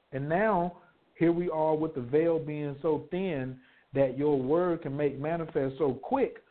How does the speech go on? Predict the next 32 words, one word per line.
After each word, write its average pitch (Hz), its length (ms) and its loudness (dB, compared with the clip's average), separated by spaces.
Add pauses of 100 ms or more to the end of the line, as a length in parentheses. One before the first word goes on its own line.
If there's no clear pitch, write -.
(320)
that, 135 380 2 (400)
you 143 100 -6
know, 127 440 2 (260)
it 151 140 0
can 139 100 -2
happen 156 400 2
in 139 100 -2
an 120 100 -4
instant 160 420 -4
like 123 200 -2
that, 123 200 -2
man. 131 180 -4
Your 131 140 0
thoughts, 151 400 0 (480)
you 127 100 -6
know, 120 240 2
how, 143 240 4 (100)
how, 147 180 0
how 139 180 -2
well 143 320 2
can 135 180 -6
you 139 80 -4
control 147 540 2
them, 120 340 -4 (420)
um, 127 320 -2 (120)
to 135 240 6
be 147 260 2
able 143 180 2
to 139 220 -2
accept 170 480 -2 (400)
and 165 180 2
appreciate 147 800 2